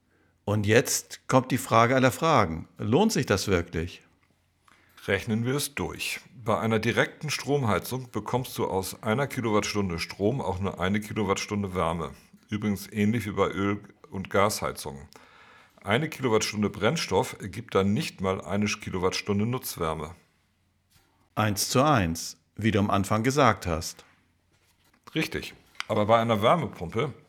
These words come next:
Speaker 2: da bekommst du aus einer Kilowattstunde Strom bis zu vier, manchmal sogar fünf Kilowattstunden Wärme.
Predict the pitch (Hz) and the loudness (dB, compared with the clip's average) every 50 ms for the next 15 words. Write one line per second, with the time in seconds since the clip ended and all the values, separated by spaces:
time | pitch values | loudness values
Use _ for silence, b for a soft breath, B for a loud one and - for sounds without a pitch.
0 | _ _ _ _ - 92 92 87 101 101 - 123 113 120 - - 120 - 85 90 | _ _ _ _ -2 -2 -2 -2 -4 -6 -4 -4 -4 -4 -4 -4 -4 -4 -4 -6
1 | - - 92 95 104 123 123 - - 123 117 104 98 92 - - 101 92 82 82 | -6 -4 -2 0 0 0 -2 -2 -4 -4 0 0 0 0 -2 -6 -6 -6 -6 -8
2 | - - - 92 95 101 120 131 110 - - 101 98 - - - 98 85 - - | -8 -10 -8 -4 -2 -2 -2 -4 -8 -6 -6 -6 -6 -6 -10 -12 -10 -10 -10 -8
3 | - 113 113 143 160 - - - - 92 90 90 101 117 - 107 110 107 104 95 | -4 -4 -2 -2 -2 -4 -8 -14 -10 -6 -4 -2 -2 -4 -2 -2 -2 -2 -2 -4
4 | 87 87 85 82 - - - 147 160 - - - - 101 101 92 95 92 - - | -4 -4 -4 -4 -4 -4 -4 -4 -6 -6 -10 -8 -4 -4 0 0 0 -2 -2 -6
5 | - 104 95 90 113 117 104 90 80 76 80 65 62 | -4 -4 -4 -4 -6 -6 -4 -4 -4 -4 -6 -10 -14